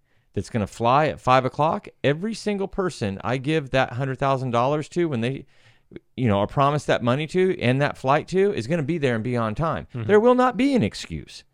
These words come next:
Speaker 2: Mm-hmm.
Speaker 1: So, you know, y-, <laughs> it's straightforward. Y-, y-, y-, you don't want to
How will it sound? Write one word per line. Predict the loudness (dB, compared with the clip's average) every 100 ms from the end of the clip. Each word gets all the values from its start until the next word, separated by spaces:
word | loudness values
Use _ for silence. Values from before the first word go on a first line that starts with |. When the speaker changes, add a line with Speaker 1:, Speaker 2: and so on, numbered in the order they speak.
| _ _
Speaker 2:
Mm-hmm. | -10 0
Speaker 1:
So, | 6 8 8 4 -2 -10 _ -4
you | 2
know, | 4 4
y-, | 2 -6 -16
<laughs> | -8
it's | -4 -4 0 -2 -2
straightforward. | -4 -2 -2 4 6 6 4 -2 -4
Y-, | -6 -6 -14 -20 -20 -16
y-, | -16 -14
y-, | -14 -14 _ _
you | 2 8
don't | 8 6
want | 2 4 4 2
to | -2 -2 -4